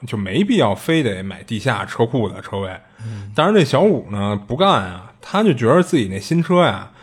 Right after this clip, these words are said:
Speaker 1: 搁地上，回头再让人给剐了、蹭了什么的，那不得心疼死啊？所以就，就非得让家里给他凑了个差不多八九万，就买了这么一车位。
Speaker 2: 嗯。
Speaker 1: 然后之后有一天晚上大概九点多钟啊，就是小五跟朋友就是有一酒局，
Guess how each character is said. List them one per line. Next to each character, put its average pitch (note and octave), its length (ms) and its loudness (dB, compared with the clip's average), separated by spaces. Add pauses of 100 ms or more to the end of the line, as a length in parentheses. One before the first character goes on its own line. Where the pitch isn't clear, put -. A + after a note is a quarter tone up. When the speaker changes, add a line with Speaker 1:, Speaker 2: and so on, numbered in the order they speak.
(240)
Speaker 1:
搁 F3+ 140 4
地 F#3 160 2
上， A2 340 2 (160)
回 D3 140 2
头 F3+ 120 4
再 E3+ 200 2
让 D3+ 160 4
人 F3 100 4
给 F3 100 4
剐 B2 400 -8
了、 B2 80 -4
蹭 D3 300 2
了 A2 120 0
什 G#2 60 -4
么 G2+ 120 -2
的， G#2 80 -2
那 A#2+ 120 0
不 A2 80 -2
得 G2 140 0
心 B2+ 160 -4
疼 A2 240 -4
死 A#2 80 -8
啊？ - 300 -14 (400)
所 B2+ 120 0
以 E3+ 80 6
就， A#2+ 340 4
就 - 120 -6
非 G#3 220 2
得 D3 100 6
让 G2 160 -4
家 G#2 220 -4
里 G2+ 80 -8 (120)
给 G2 140 -10
他 G#2 80 -4
凑 G#2 300 -4
了 F#2 100 -8
个 F#2 100 -12
差 G#2 240 -4
不 G#2 80 -4
多 B2 280 4
八 C#3 280 -2
九 A2+ 120 0
万， A2+ 280 0 (240)
就 - 80 -10
买 G2+ 220 -4
了 G2 80 -10
这 G#2 80 -8
么 G2+ 80 -4
一 G#2 80 -4
车 G#2 220 -4
位。 G#2 120 -2 (200)
Speaker 2:
嗯。 F#2 320 -6 (400)
Speaker 1:
然 C3 100 2
后 F#3 80 4
之 A3 140 2
后 G#3 160 4
有 G#2 120 2
一 F#2+ 40 -2
天 F3+ 200 4
晚 A2+ 220 -2
上 A2+ 140 -4
大 D#3+ 120 0
概 C#3 120 4
九 A2 180 -2
点 D3 160 4
多 G2 140 -2
钟 F#2+ 180 -6
啊， F#2 240 -12
就 A#2+ 100 -4
是 A2 80 -4
小 C3+ 140 4
五 A2 260 0
跟 C#3 200 0
朋 A2+ 260 -2
友 G#2 340 2
就 G#2 200 -4
是 G2+ 80 -6
有 G#2+ 180 -2
一 B2+ 60 0
酒 A#2 160 -2
局， G#2 360 -4